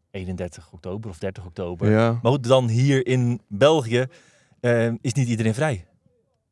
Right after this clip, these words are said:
Speaker 2: Nee, inderdaad. Maar het is, het is de afgelopen jaren ook bijvoorbeeld Heuse Zolder. Dat viel altijd op zesentwintig december, tweede, tweede kerstdag. Maar daar hebben ze ook moeten schuiven. Daar zijn ze ook van hun vaste datum afgeweken.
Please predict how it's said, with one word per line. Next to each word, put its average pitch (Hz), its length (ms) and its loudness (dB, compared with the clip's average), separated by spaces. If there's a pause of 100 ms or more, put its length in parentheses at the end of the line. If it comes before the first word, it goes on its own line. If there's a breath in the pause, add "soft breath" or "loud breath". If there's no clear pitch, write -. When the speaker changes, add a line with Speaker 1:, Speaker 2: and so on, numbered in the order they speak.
(760 soft breath)
Speaker 2:
Nee, 117 220 4
inderdaad. 113 380 2
Maar 117 100 0
het 117 100 -2
is, 120 80 -2
het - 140 -10
is 117 120 -2
de 113 80 -2
afgelopen 123 480 0
jaren 120 280 2
ook 131 140 -6
bijvoorbeeld 123 380 -2
Heuse 113 300 0
Zolder. 110 400 -2
Dat 107 160 -2
viel 110 180 2
altijd 117 280 -6
op 107 140 -2
zesentwintig 117 580 -2
december, 107 440 -2
tweede, 113 280 0
tweede 101 400 -2
kerstdag. - 440 -4
Maar 127 100 -4
daar 110 100 0
hebben 104 180 -2
ze - 80 -2
ook 139 220 -4
moeten 113 400 -2
schuiven. 101 580 -4
Daar 104 100 -2
zijn 107 160 0
ze 110 80 -2
ook - 120 -6
van 131 120 -4
hun 110 120 -2
vaste 110 280 -2
datum 101 380 -2
afgeweken. 98 680 -4